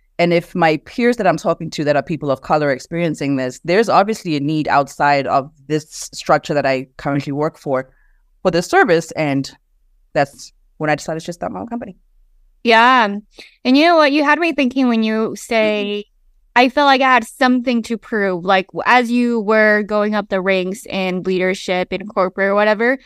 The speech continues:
Speaker 2: And I just wanna know if you could expand more, like, what are the drawbacks of being in an environment where, and maybe,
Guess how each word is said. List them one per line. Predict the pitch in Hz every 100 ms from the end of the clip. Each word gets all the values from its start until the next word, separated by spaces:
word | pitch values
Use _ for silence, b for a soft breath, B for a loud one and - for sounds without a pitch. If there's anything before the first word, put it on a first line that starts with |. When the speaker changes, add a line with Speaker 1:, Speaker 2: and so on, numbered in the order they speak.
| b b
Speaker 2:
And | 226 233
I | 247
just | 302 - 262
wanna | 330 349 339
know | 277 220 196 190 190 214 262 - _ -
if | 220
you | 233
could | 254
expand | 233 - - 214 214
more, | 196 196
like, | 196 185 185
what | 202 214 233
are | 294
the | 294
drawbacks | 247 196 196 202 185 170 170 - -
of | 202 190 185 180 _ _ _ _ _ -
being | 202 247
in | 262
an | 254
environment | 254 202 180 190 214 247 277
where, | 214 208 202 202 -
and | 226
maybe, | 254 285 269 247 240